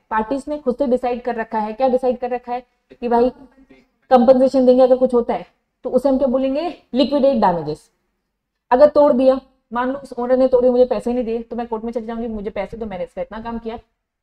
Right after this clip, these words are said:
मतलब court मुझे वो पैसे दिलवा देगा। Contract में खुद से अगर आप अपने नुकसान की भरपाई लिखते हो उसे हम बोलते हैं liquidated damages।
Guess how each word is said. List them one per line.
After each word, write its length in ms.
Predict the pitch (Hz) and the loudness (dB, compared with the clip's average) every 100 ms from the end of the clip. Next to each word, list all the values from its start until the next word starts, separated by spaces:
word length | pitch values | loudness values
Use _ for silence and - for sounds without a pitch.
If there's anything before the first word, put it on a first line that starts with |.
| _ | _
मतलब 340 | 262 247 233 226 _ - | -10 -8 -8 -10 _ 0
court 160 | 262 | 2
मुझे 160 | 254 254 | 6 8
वो 100 | 262 | 6
पैसे 520 | 254 202 - 349 - - | 6 2 6 6 4 2
दिलवा 260 | 220 202 | 2 4
देगा। 260 | 170 156 - - _ _ | 0 -4 -10 -18 _ _
Contract 400 | 247 254 262 294 285 | 0 2 6 6 4
में 140 | 294 | -4
खुद 240 | - 254 269 | 0 2 2
से 140 | 277 | 0
अगर 180 | 320 277 | -4 -4
आप 320 | 269 285 - - | -4 -4 -8 -14
अपने 240 | - 254 262 | -8 -2 0
नुकसान 360 | 233 - 240 | 0 -4 -8
की 100 | 240 | -6
भरपाई 400 | 226 190 196 247 | -8 -8 -4 0
लिखते 260 | 277 254 - | 2 0 -2
हो 60 | 262 | -4
उसे 180 | 220 | -4
हम 80 | 226 | -6
बोलते 200 | 226 220 | -6 -6
हैं 80 | 233 | -6
liquidated 520 | 208 226 202 208 247 | -8 -8 -8 -6 -6
damages। 380 | 196 160 151 - | -6 -10 -14 -20